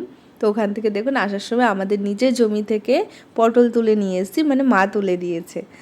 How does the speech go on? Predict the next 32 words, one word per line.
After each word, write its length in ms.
পটলের 400
সঙ্গে 260
সঙ্গে 240
আরও 120
সবজি 280
আছে। 220
তো 40
আজকে 240
আমি 120
যে 60
পটলগুলো 420
তুলে 220
নিয়ে 160
এসেছি, 160
ওই 160
পটলের 440
একটি 240
রেসিপি 380
করে 120
আপনাদেরকে 400
দেখাচ্ছি, 440
পটল 280
দিয়ে 160
রুই 200
মাছের 320
পাতলা 280
ঝোল। 180
তো 40
এই 140
রেসিপিটি 420
করতে 200
দেখুন 180